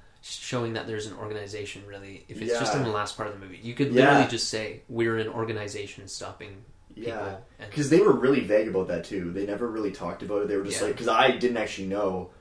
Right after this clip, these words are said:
Speaker 1: Mm-hmm.
Speaker 2: till I kinda had it explained for me. People were like, "Oh, yeah, like, it's a,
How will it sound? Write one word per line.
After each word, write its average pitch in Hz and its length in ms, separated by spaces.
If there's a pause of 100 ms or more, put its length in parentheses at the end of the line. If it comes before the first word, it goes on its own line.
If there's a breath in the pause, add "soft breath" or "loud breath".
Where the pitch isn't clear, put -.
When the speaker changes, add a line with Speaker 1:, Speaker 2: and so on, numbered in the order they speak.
(100)
Speaker 1:
Mm-hmm. 107 120
Speaker 2:
till 95 500 (460 soft breath)
I 104 100
kinda 107 180
had 98 140
it 95 80
explained 95 420
for 90 60
me. 85 120
People 85 220
were 82 100
like, - 140
"Oh, 107 180
yeah, 92 240
like, 92 220
it's 90 180
a, 87 260